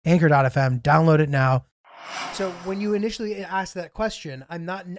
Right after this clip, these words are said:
it sounds like you have so many thoughts about conventional spanking as a disciplinary action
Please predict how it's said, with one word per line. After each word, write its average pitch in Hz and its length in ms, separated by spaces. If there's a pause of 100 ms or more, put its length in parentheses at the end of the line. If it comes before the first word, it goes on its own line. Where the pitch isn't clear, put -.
(140)
it 202 140
sounds 226 260
like 175 140
you 170 80
have 180 140
so 190 120
many 160 160
thoughts 196 320
about 156 200
conventional 151 440
spanking 147 480
as 135 140
a 135 40
disciplinary 143 680
action 143 480